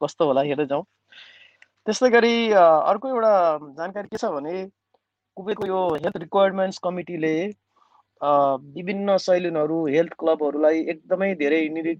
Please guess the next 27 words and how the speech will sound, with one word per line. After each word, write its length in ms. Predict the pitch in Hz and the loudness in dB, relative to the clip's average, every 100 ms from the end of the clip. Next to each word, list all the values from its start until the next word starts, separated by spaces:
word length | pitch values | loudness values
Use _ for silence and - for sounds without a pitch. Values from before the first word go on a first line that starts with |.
| - | -6
निरीक्षण 460 | 165 165 165 175 160 | -4 -4 -2 0 2
अथवा 200 | 156 160 | 2 0
निगरानी 400 | 160 156 147 151 | 0 0 0 0
गरिरहेको 440 | 143 135 135 135 | -4 -4 -6 -6
छ। 80 | 127 | -4
जस्तो, 580 | 147 165 147 - 143 135 _ _ _ _ - | 0 0 -4 -6 -6 -6 _ _ _ _ -2
अ, 180 | 131 127 | 0 0
विभिन्न 380 | 131 151 165 | -2 -2 0
मलहरूमा 440 | 160 156 151 139 143 | 2 4 4 2 0
पनि 160 | 160 | -2
त्यस्तै 220 | 151 151 160 | -2 -2 0
गरिरहेको 280 | 147 135 | 2 0
छ। 100 | 131 165 170 _ _ _ _ - | 0 0 0 _ _ _ _ -4
अ, 200 | 131 135 | 4 4
तपाईँले 280 | 135 - 160 | 4 2 2
माछा 400 | 165 175 175 170 | 2 2 2 -2
पुरा 280 | 160 175 170 | -2 0 0
छोप्यो 320 | - 156 165 | 0 -4 -4
कि 60 | 160 | -2
छोपेन, 360 | 175 151 160 | -4 0 -2
होइन? 840 | 156 160 160 _ _ _ - 143 190 | -2 -4 -8 _ _ _ -8 -6 -6
नाकमा 420 | 185 151 151 151 | -2 0 0 -2
देखार 260 | 139 160 165 | -2 0 2
लाउनु 240 | 156 160 | 0 2
भएको 140 | 143 | 2
छ 80 | 147 | 0
कि, 340 | 147 143 151 | -6 -8 -10